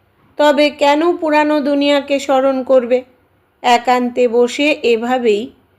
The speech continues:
নিজের ওপর পরিশ্রম করতে হবে। ভক্তিমার্গেও কুঠুরির অর্থাৎ ক্ষুদ্র কক্ষের মধ্যে বসে মালা জপ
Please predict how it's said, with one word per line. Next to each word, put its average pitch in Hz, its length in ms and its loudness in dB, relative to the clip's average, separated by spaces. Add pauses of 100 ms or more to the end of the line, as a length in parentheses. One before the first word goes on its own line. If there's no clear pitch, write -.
(220)
নিজের 285 560 0
ওপর 233 460 0
পরিশ্রম 208 640 -4
করতে 185 440 -4
হবে। 175 280 0 (720)
ভক্তিমার্গেও 196 1000 0 (540)
কুঠুরির 311 720 0
অর্থাৎ 277 640 0
ক্ষুদ্র 294 560 -2
কক্ষের 262 480 -2
মধ্যে 226 420 -2
বসে 175 440 -2 (500)
মালা 277 420 2
জপ 240 240 -2